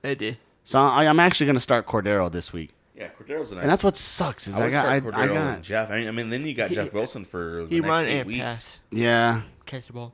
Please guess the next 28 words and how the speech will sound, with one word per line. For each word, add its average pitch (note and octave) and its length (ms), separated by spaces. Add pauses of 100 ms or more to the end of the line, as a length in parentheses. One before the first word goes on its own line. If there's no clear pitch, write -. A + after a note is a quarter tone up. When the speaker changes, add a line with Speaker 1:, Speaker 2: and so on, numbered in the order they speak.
(140)
Speaker 2:
If A2+ 180
Kamara's A#2 480
out, F#2 220
then F2+ 100
I F2+ 80
can F2 100
start, F2 440 (100)
uh, F2+ 60
Speaker 3:
Exactly. E2+ 240
I E2+ 60
would F#2 80
Speaker 2:
Wilson. - 240
Speaker 3:
probably F#2+ 140
just F2 160
start F#2+ 180
him E2 80
anyways. F2 480 (1300)
Speaker 2:
But C3 120
yeah, D#3 180
man, C#3 420 (920)
I, D#3 200
I - 20
like D#3 300
this. G#2+ 300
Uh, B2 280
fantasy's D3 520
back. B2+ 320
Oh, C#3 240